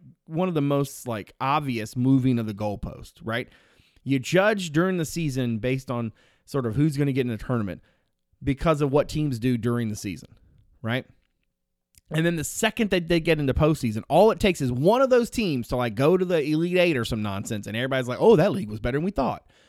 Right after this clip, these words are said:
Why? Because they won one game? Like, that doesn't necessarily change the trajectory of the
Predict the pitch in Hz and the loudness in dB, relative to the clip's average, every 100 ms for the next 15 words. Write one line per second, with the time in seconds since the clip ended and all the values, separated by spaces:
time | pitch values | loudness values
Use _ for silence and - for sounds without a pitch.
0 | _ _ 127 170 104 - _ _ - 139 | _ _ 0 2 2 -2 _ _ -8 -2
1 | 160 147 147 151 151 117 135 165 131 123 | 0 2 2 4 2 2 4 4 2 0
2 | 170 233 254 _ _ - 156 180 196 214 | -2 -4 -6 _ _ -4 0 2 0 0
3 | 196 196 175 180 165 147 - 170 147 127 | 0 -2 -2 0 0 0 -2 -2 -2 -4
4 | 120 - 117 135 135 135 123 110 113 | -6 -8 -4 -2 -2 -2 -2 -2 -6